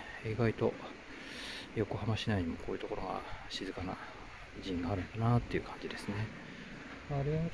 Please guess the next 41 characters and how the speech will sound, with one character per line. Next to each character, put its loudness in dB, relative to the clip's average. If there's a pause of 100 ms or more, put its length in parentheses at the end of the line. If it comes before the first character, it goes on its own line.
ち 6
ょ 10
っ 4
と 2
お 2
墓 4
と 6
碑 4
と、 8
え 10 (1900)
ー、 -10
あ -10
と 8
も 12
う 6
関 6
係 10
者 10
だ 10
け 4
が 8
来 0
る 4
よ 4
う -2
な 0
場 0
所 -2
で 0
す -6
の -2
で、 -2 (640)
あ -2
ま 6
り 4 (720)
見、 4
見 2
ど 8
こ 4
ろ 6
っ 2